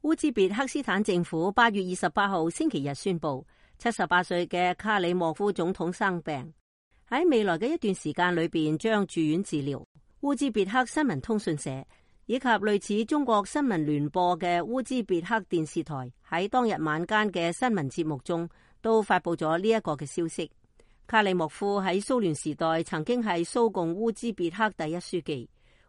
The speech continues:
烏茲別克斯坦獨立後，佢擔任總統執政至今。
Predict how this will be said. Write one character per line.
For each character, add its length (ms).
烏 120
茲 160
別 180
克 180
斯 220
坦 280
獨 120
立 200
後， 240
佢 160
擔 200
任 140
總 220
統 260
執 200
政 200
至 180
今。 300